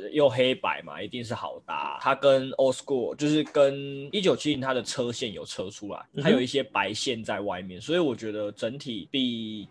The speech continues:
Speaker 1: 比原本的那个经典款 All Star 款啊，它立体很多，也非常的好看又好搭啦。才二，原价二四八零，你现在虾皮代购，说不定一九八零，我们那个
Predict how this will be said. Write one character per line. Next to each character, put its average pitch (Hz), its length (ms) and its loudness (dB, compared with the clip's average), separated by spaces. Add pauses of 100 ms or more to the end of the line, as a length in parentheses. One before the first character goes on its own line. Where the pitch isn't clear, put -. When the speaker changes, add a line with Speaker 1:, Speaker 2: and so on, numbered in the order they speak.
Speaker 1:
比 135 220 0
原 139 240 2
本 135 220 4
的 104 120 -6
那 131 180 -2
个 113 160 -2
经 123 220 -6
典 113 200 -6
款 82 280 -4 (220)
All 131 180 2
Star 107 380 0
款 - 180 -8 (100)
啊， - 220 -18
它 170 160 4
立 185 220 2
体 120 240 -4
很 101 140 -6
多， 113 500 -6
也 120 200 -6
非 156 300 0
常 117 380 -6
的 113 100 -6 (840)
好 120 240 -6
看 120 380 -4
又 127 140 -2
好 - 280 -12
搭 - 80 -10
啦。 80 280 -10
才 127 340 2 (140)
二， 160 200 8 (100)
原 147 220 6
价 151 220 4
二 156 160 6
四 151 180 0
八 135 280 6
零， 104 280 -2
你 110 180 -10
现 143 180 2
在 135 380 2
虾 135 260 0
皮 117 160 -8
代 123 220 0
购， 120 140 -2
说 127 180 -6
不 113 80 -10
定 123 140 -6
一 127 140 -4
九 117 160 -8
八 107 240 0
零， 90 400 -8
我 117 100 -8
们 117 160 -6
那 139 120 -2
个 120 180 -2